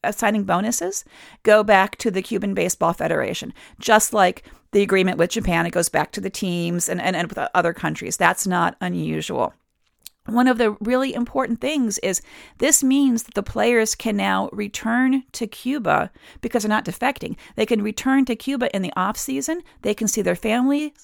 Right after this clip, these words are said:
They can see their friends. They can play for the World Baseball Classic Cuban team if they want to. And this applies to the guys who, from Cuba who are already in the major leagues too. So Yonder Alonso, and, you know, for, for one, we,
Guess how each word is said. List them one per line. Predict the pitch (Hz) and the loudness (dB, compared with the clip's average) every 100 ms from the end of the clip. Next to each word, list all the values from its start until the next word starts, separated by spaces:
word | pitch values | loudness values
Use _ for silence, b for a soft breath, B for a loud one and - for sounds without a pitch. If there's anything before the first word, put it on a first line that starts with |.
| - | -18
They | - | -10
can | 208 196 | -4 -2
see | 208 | 0
their | 165 | -2
friends. | - 220 220 269 320 - B B | -2 -2 0 -2 -4 -10 B B
They | - 247 | 6 6
can | 247 220 | 6 0
play | - 226 226 | 0 2 2
for | 247 226 | 2 0
the | 214 | 0
World | 196 214 233 214 | 2 4 2 2
Baseball | 220 220 269 - 240 | 0 2 2 2 2
Classic | 233 214 220 - 277 - | 2 2 2 2 -4 -8
Cuban | - 403 392 196 | 0 2 4 0
team | 190 185 | 0 -2
if | 180 | -2
they | - 170 | -2 0
want | 156 180 | 0 0
to. | - - B B | -4 -6 B B
And | 233 | 2
this | 330 - | 2 2
applies | 392 277 240 240 | 0 2 2 2
to | - | -2
the | 233 | -2
guys | 226 233 240 - | 2 2 2 0
who, | 247 233 | -4 -4
from | - - 220 | -2 0 0
Cuba | - - 262 262 | -4 -4 2 2
who | 247 | 4
are | 254 240 | 4 4
already | 247 233 247 254 | 4 2 0 0
in | 190 | -2
the | 185 | -2
major | 165 147 - - | -2 -2 -4 -6
leagues | 139 - | -8 -8
too. | - 247 - - B B - | -6 -4 -4 -6 B B -6
So | - 196 180 B _ | 4 4 4 B _
Yonder | 175 170 165 262 | -8 -4 0 4
Alonso, | 339 359 311 240 180 | 8 8 8 6 6
and, | 170 165 | 4 4
you | |
know, | 185 180 | 0 2
for, | 233 220 | 2 2
for | 220 247 | 2 2
one, | 247 | 4
we, | 185 | 4